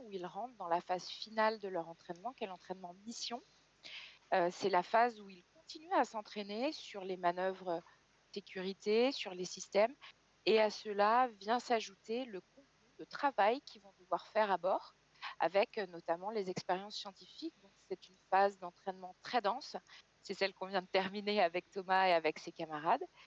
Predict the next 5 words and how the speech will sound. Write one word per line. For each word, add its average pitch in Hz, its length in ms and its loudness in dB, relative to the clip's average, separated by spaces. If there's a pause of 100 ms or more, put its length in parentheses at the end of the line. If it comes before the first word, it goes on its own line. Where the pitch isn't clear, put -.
(480)
Et, 208 240 6
euh, 160 340 6 (1200)
et 370 80 0
donc, 285 140 -6
voilà, 233 200 4